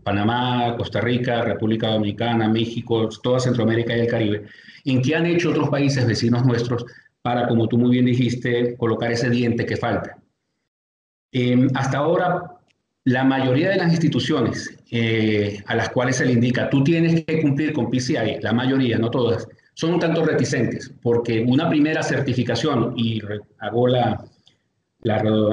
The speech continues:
la, el comentario de que la certificación P C I diez es, es una certificación anual.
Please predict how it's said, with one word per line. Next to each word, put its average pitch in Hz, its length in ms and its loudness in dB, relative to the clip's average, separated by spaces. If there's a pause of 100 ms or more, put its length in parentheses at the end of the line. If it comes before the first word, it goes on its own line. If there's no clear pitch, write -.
(120)
la, 107 500 -2
el 107 140 -2
comentario 127 760 0
de 120 220 -2
que 123 440 -2
la 127 120 -2
certificación 139 1200 0
P 139 120 2
C 143 140 0
I 143 240 0
diez 135 280 2
es, 143 300 -2
es 113 100 0
una 127 180 4
certificación 123 840 0
anual. 110 480 -2